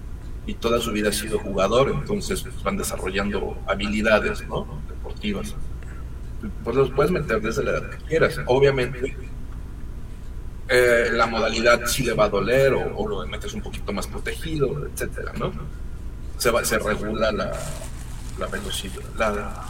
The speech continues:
la presión de la marcadora para que no, no duela. Y ahorita hay campos que traen una, un, un estilo de juego que se llama Splatson,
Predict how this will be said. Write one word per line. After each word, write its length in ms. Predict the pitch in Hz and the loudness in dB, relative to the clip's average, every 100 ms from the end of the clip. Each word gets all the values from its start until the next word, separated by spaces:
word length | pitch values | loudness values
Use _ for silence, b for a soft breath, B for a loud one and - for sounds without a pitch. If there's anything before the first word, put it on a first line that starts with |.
| - | -4
la 120 | 101 | -4
presión 440 | - 104 - 127 | -2 -2 0 0
de 80 | 131 | 0
la 100 | 120 | -2
marcadora 600 | 113 104 110 113 113 123 | -2 -4 -2 -2 0 0
para 240 | - - - | -2 -6 -6
que 100 | - - - - - | -6 -6 -8 -8 -8
no, 140 | - | -6
no 100 | 104 101 | -4 2
duela. 460 | 131 143 143 147 - - - | 4 4 2 -2 -6 -8 0
Y 60 | 139 | 6
ahorita 260 | 143 143 147 | 6 8 4
hay 100 | 147 | 4
campos 680 | 147 151 - 127 123 - - - - - - - - - - - - - | 6 4 4 2 2 0 -4 -8 -8 -8 -8 -8 -8 -8 -8 -8 -8 -8
que 80 | - | -6
traen 260 | - - 117 | -4 -2 -2
una, 160 | 120 | -2
un, 380 | 113 - 120 117 - | -2 -4 -6 -6 -4
un 120 | 127 | -4
estilo 280 | - 113 113 | -4 -2 0
de 80 | |
juego 220 | 104 107 113 | 0 -2 -2
que 60 | |
se 60 | - | -4
llama 200 | 107 98 | -4 -2
Splatson, 800 | - - 127 156 - - - | -4 0 0 0 -2 -4 -2